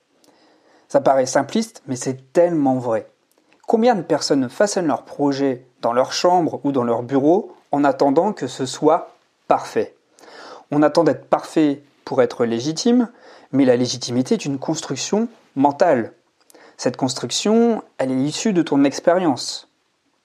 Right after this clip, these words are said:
de comment tu te sens à l'aise ou pas. Ton expérience, elle est venue renforcer des croyances, soit positives ou des croyances négatives, sur le fait que tu es capable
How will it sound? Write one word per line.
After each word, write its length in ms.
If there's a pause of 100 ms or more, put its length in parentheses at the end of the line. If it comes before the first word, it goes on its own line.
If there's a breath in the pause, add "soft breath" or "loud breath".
de 120
comment 280
tu 140
te 60
sens 240
à 80
l'aise 260
ou 80
pas. 380 (460 soft breath)
Ton 160
expérience, 480
elle 80
est 40
venue 160
renforcer 560
des 140
croyances, 520 (100)
soit 280
positives 560
ou 120
des 100
croyances 540
négatives, 580 (380 loud breath)
sur 180
le 100
fait 300
que 100
tu 240
es 40
capable 580